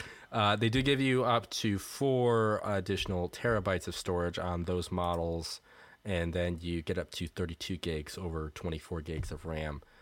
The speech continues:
on the M two versus the M two Pro. So I'm really impressed by this stuff. The fact that they gave us, uh, two additional Thunderbolt ports,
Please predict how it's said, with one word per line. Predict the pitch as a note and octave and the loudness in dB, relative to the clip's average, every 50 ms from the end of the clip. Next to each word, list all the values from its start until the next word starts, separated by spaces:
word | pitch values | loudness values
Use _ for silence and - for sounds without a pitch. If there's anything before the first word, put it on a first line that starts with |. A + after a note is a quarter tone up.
| - - - | -20 -16 -10
on | F#2 E2 D#2 D2+ D2 D2+ | -8 -6 -6 -6 -6 -6
the | E2 D#2 D2+ D2+ D2 D2 - | -4 -4 -4 -4 -6 -6 -6
M | F2 D#2+ D#2 D2+ | -6 -6 -6 -6
two | - - - E2 D2+ D2 C#2+ D#2 - _ - - - | -8 -8 -6 -6 -6 -6 -8 -12 -14 _ -14 -10 -8
versus | E2 D2+ - - D#2 | -8 -8 -8 -8 -10
the | - D#2+ | -10 -10
M | D2+ D2 | -10 -10
two | - - D2+ | -10 -10 -12
Pro. | C#2 - - E2 D#2 D2+ D2 | -10 -8 -6 -4 -4 -4 -6
So | D2+ - - F#2+ F2 E2+ D#2+ - - - - - - - - - - - - - - | -6 -4 -2 0 0 0 -2 -6 -10 -20 -20 -20 -20 -20 -20 -20 -20 -20 -16 -6 0
I'm | - D3+ G3 G#3 F3 | 2 4 4 4 4
really | B2 B2 B2+ B2+ B2 B2 A#2+ A#2 A#2 G#2 | 4 6 6 6 6 6 4 4 2 2
impressed | A2 G2 F2+ - A2 G#2 - - - | 0 -2 0 2 2 0 0 0 0
by | A2+ G#2+ | 2 2
this | G#2 G#2+ G2+ - | 4 2 0 0
stuff. | - - A2 G#2+ G#2+ G2+ - - - - | 0 2 4 4 4 2 0 -4 -10 -4
The | A2 G#2 | -4 -4
fact | - - A#2+ A2+ C3 C3+ - | 0 0 2 2 2 2 0
that | C#3+ A2+ | -2 0
they | G#2+ G2+ F#2+ | 0 0 0
gave | F#2+ G2 G2 G2+ F#2+ G2 | 2 2 2 2 2 2
us, | G2 F#2+ F#2 F2+ - - - - - - | 2 2 0 0 -2 -6 -8 -10 -10 -6
uh, | - F#2 F2+ F2+ F2+ F2+ | -4 -2 0 0 0 0
two | - - - - B2 | -2 -2 -2 0 0
additional | A#2 G#2+ A2 G2+ - G#2+ G2 | 2 2 0 0 0 -2 -2
Thunderbolt | - - G2+ F#2+ G2 F#2 - G2 F#2+ - | 0 0 -2 -2 -2 -2 -2 -4 -4 -4
ports, | - - G2 F#2 F#2 F#2 - - - - | -4 -2 -2 0 0 -2 -4 -6 -10 -10